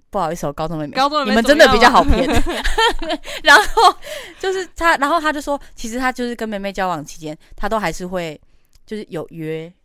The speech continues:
Speaker 1: 炮。我说，我那时候超靠北，我说你耶，<laughs> 你耶，要怎么约？
Speaker 2: 对啊，哎，我不是，
Speaker 1: 他说，他说你不要小看我。他说曾经有一个女生为了跟他那个，然后就说房间钱他出，他们哪里见这样。我说你耶，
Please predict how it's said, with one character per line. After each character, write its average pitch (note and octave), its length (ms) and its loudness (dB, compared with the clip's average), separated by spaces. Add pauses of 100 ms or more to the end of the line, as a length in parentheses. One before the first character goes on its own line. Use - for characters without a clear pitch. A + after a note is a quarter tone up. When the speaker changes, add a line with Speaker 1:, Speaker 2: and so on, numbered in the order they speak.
(680)
Speaker 1:
炮。 - 300 -4 (420)
我 G#3+ 80 -4
说， F#4 220 4 (120)
我 C4 120 4
那 F4 100 8
时 G#4+ 60 8
候 E4 80 10
超 D4 160 4
靠 C#4+ 140 4
北， G#3+ 80 0
我 F#3+ 100 0
说 B3 160 -4 (200)
你 G3+ 200 -6
耶， F3 240 0 (160)
<laughs> - 680 2
你 E4 160 4
耶， C4+ 180 10
要 F4 140 12
怎 G4+ 100 2
么 C4 100 4
约？ C#4+ 200 6
Speaker 2:
对 F#4 680 8
啊， D#4 80 6
哎， F4 240 8
我 - 20 0
不 G#4 80 6
是， B4 60 10 (180)
Speaker 1:
他 G4 220 8
说， E4+ 200 -8 (260)
他 A4 100 4
说 A4 40 0 (120)
你 D4+ 80 -4
不 C4+ 80 -4
要 A4+ 80 4
小 A#3 220 2
看 F#4 240 6
我。 G3+ 200 0 (240)
他 F#4 120 4
说 G#4+ 80 2 (100)
曾 E4 160 -2
经 G4 120 -6
有 C4 100 2
一 - 20 0
个 A3+ 100 -2
女 G3+ 200 -4
生 C4 200 -2
为 C#4 120 2
了 G#3 80 2
跟 A3 160 -4
他 A#3 100 -2
那 A3 160 0
个， D#3+ 260 -10 (260)
然 G#3 100 -4
后 B3 100 2
就 B3+ 100 0
说 G#3+ 420 0
房 G#3 140 -4
间 A#3+ 160 -2
钱 A#3 140 -2
他 F#3 140 0
出， F3+ 160 -2
他 F#3 120 0
们 F3 120 -6
哪 D3+ 100 -6
里 D3+ 100 -8
见 D3 240 -8
这 C#3+ 100 -12
样。 A#2+ 120 -8 (400)
我 E4 100 4
说 A#4+ 80 10 (140)
你 D#4+ 120 6
耶， B3 300 6